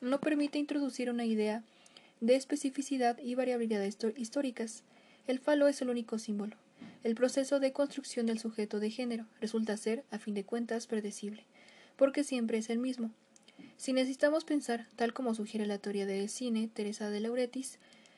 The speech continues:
en términos de construcción de la subjetividad en contextos sociales e históricos, no hay forma de especificar tales contextos en términos laquianos. En efecto, incluso en el intento de Lauretis,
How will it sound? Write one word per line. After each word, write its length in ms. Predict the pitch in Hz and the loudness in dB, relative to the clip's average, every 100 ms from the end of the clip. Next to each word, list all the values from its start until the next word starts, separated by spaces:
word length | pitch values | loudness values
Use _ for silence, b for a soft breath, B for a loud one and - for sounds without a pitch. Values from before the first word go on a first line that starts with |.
| B | B
en 140 | 262 262 | -4 0
términos 360 | 285 269 262 | 0 0 0
de 100 | 262 | -2
construcción 500 | 262 262 269 247 240 | -4 -4 -4 -4 -2
de 100 | 226 | 0
la 120 | 214 | 0
subjetividad 560 | 208 226 - 262 233 220 | -2 -8 -8 -2 0 0
en 140 | 226 220 | -2 -2
contextos 500 | 233 220 214 - 220 | 0 0 -2 -2 -2
sociales 540 | 226 220 214 202 220 | -2 -2 -2 -2 -4
e 80 | 220 | -6
históricos, 680 | 220 - 214 196 - - - B B B B B | -6 -4 -4 -4 -10 -20 -20 B B B B B
no 100 | 240 | 2
hay 120 | 269 | 2
forma 440 | 294 294 277 262 269 | 6 4 4 0 0
de 140 | 240 | 0
especificar 680 | 262 - 277 285 269 254 240 | 0 -2 -4 -4 -4 -2 -2
tales 320 | 240 233 226 | 0 2 0
contextos 520 | - 233 214 220 226 | -2 -4 -4 -4 -4
en 120 | 226 214 | -4 -4
términos 360 | 196 196 190 | -4 -4 -6
laquianos. 540 | 202 202 247 233 220 - _ _ - _ | -8 -8 -6 -6 -8 -18 _ _ -20 _
En 100 | 233 | 0
efecto, 460 | 294 294 285 - 254 B B B B B | 0 0 -4 -4 -8 B B B B B
incluso 460 | 254 254 277 294 302 | -2 2 2 4 4
en 80 | 277 | 4
el 120 | 254 | 2
intento 420 | 254 262 247 254 | 0 0 2 2
de 120 | 240 | 2
Lauretis, 640 | 233 254 254 226 226 - | 2 2 2 0 -4 -8